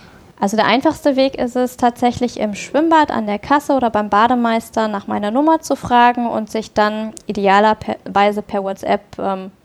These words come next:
bei mir melden. Dadurch, dass ich, ähm, viel arbeite und viel in den Schwimmkursen bin, ist es dann auch schwer,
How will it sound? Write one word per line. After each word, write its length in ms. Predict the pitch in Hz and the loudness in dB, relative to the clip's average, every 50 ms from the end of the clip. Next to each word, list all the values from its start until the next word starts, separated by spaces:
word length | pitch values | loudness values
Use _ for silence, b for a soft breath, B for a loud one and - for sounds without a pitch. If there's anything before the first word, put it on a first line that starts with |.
| _ _ _ | _ _ _
bei 120 | - 202 202 | -2 -2 0
mir 160 | 202 202 196 | 0 -2 -2
melden. 540 | 196 196 208 240 269 277 294 294 294 294 B B B B B B B B B B B - | 0 2 4 4 4 4 2 0 -2 -2 B B B B B B B B B B B 2
Dadurch, 300 | 208 208 214 233 220 - | 2 4 4 2 0 0
dass 220 | - 208 208 - | 0 0 0 0
ich, 280 | 220 214 202 - - - | -2 -4 -6 -6 -6 -4
ähm, 260 | 208 202 208 214 220 | -4 -4 -6 -8 -12
viel 280 | - - - 294 330 302 | -6 -2 0 2 2 4
arbeite 640 | - - 254 254 247 - 240 233 240 - 254 233 | 4 4 2 4 4 2 2 2 0 -2 -4 -6
und 260 | - - 220 220 220 - | -4 -4 -6 -6 -8 -8
viel 320 | - - 269 339 381 339 | -6 0 2 2 4 4
in 120 | 285 277 | 4 4
den 140 | 269 269 262 | 4 2 0
Schwimmkursen 720 | - - - 247 247 247 - - - 233 226 233 233 226 220 | 0 -2 -2 -2 -2 -2 -2 -2 0 0 0 0 -2 -2 -2
bin, 200 | 226 220 226 220 | -2 -2 0 -2
ist 160 | 220 208 - | -4 -6 -6
es 100 | - - | -6 -4
dann 160 | - 208 202 | -2 -2 -2
auch 120 | 214 - | -4 -6
schwer, 460 | - - - 214 214 214 214 208 214 | -10 -6 -2 2 4 4 4 4 2